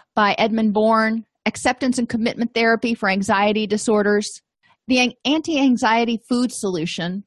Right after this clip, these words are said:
You know, I talked a lot about nutrition today. Really like this one. Um, Coping with Anxiety,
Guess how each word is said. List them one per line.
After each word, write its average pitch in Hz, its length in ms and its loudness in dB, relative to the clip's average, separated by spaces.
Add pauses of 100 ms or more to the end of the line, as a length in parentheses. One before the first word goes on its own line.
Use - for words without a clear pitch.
(120)
You 151 120 -10
know, 139 60 -4
I 180 80 -4
talked - 240 -2
a 208 40 -6
lot 202 160 2
about 190 200 0
nutrition 190 460 -2
today. 175 360 0 (320)
Really 233 400 -2
like 208 260 2
this 202 240 -6
one. 196 260 -4 (560)
Um, 196 360 0
Coping 254 340 2
with 247 160 2
Anxiety, 214 800 2